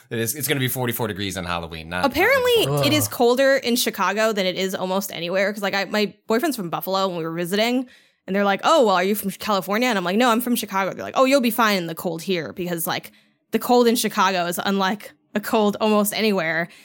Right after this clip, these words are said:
Speaker 2: And I was like,
Speaker 1: Really?
Speaker 2: "Right?" I'm like, "I thought I was just dramatic, but
Speaker 1: <laughs>
Speaker 2: apparently we have, like,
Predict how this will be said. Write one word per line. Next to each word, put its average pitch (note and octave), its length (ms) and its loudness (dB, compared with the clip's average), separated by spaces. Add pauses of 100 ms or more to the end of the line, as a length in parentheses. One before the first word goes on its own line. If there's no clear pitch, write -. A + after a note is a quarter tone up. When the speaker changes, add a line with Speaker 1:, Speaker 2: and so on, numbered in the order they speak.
(140)
Speaker 2:
And B3+ 100 4
I C#4 60 6
was D#4 160 4
like, E4+ 160 6
Speaker 1:
Really? A3 120 4
Speaker 2:
"Right?" G4 300 6
I'm D4+ 140 4
like, D#4+ 120 4
"I D4 120 4
thought B4+ 180 4
I C4 80 6
was C4 100 6
just - 260 0
dramatic, G3 680 0
but G#3+ 440 4
Speaker 1:
<laughs> A#4 40 -2
Speaker 2:
apparently B3+ 880 4
we C4+ 100 2
have, B3 220 4
like, A3+ 320 2